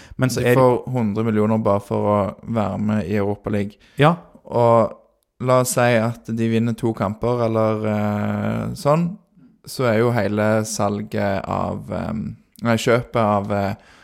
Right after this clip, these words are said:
Speaker 2: han dansken inntjent. Går de
Speaker 1: Mhm.
Speaker 2: videre fra gruppespillet, så er hele s-, kjøpet av, eh, Berg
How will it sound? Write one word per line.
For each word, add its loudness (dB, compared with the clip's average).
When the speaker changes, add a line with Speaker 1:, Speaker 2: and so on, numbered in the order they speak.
Speaker 2:
han 0
dansken 0
inntjent. -2
Går 0
de 2
Speaker 1:
Mhm. 2
Speaker 2:
videre -2
fra -2
gruppespillet, -2
så -4
er 2
hele 0
s-, -8
kjøpet -2
av, 0
eh, 0
Berg 0